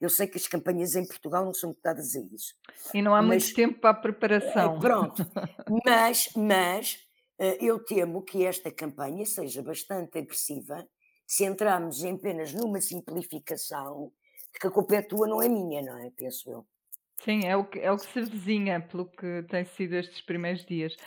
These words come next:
Speaker 2: Marta, e, e quem tem realmente mais a ganhar com eleições antecipadas neste momento?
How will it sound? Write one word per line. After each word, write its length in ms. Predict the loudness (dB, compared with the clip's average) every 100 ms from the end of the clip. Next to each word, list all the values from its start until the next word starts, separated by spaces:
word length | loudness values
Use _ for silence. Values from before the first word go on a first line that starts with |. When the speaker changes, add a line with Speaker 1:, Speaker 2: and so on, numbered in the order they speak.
| -16 -18 -14 2
Speaker 2:
Marta, 540 | 4 4 2 0 0 -6
e, 420 | -4 -2 -2 -4 -8
e 80 | -2
quem 220 | 0 2
tem 180 | 2 2
realmente 640 | 2 2 4 2 0 0
mais 400 | 2 4 2 0
a 80 | 0
ganhar 460 | 0 0 0 -2
com 360 | -4 -4 -4 -6
eleições 640 | -2 -2 -2 -2 -4 -2
antecipadas 720 | -4 -4 -6 -4 -4 -2 -4
neste 340 | -4 -8 -8 -8
momento? 400 | -8 -8 -10 -14